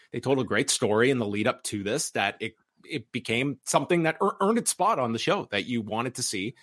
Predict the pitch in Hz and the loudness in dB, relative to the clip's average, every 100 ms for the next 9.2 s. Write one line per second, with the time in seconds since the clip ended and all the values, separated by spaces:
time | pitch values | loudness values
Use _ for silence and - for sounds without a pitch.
0 | - - 113 110 - 127 123 117 101 107 | -8 -2 0 -2 0 2 4 2 0 -2
1 | 95 90 - - - 85 78 85 - 123 | -2 -2 -4 -4 -12 -14 -12 -10 -4 0
2 | 120 110 - 107 147 - 87 92 95 95 | 0 0 -2 0 0 0 -4 -2 -4 -6
3 | 85 - _ - 110 104 113 113 101 104 | -10 -20 _ 0 2 4 4 4 0 -2
4 | - - 95 - - - 101 90 110 95 | -4 -4 -6 -6 -6 -4 -4 0 4 4
5 | 95 - 104 95 190 208 190 - 180 - | 4 -2 -2 0 -2 0 0 2 -2 2
6 | 139 - 143 - 135 120 117 - 123 113 | 0 0 -2 0 2 4 4 2 2 2
7 | 87 85 95 117 104 113 - - - 143 | 0 -4 -4 -4 0 0 0 -12 -2 2
8 | 120 104 95 - 95 85 78 - 98 87 | 2 2 -2 -2 -2 -4 -8 -4 -2 -2
9 | 80 80 | -4 -10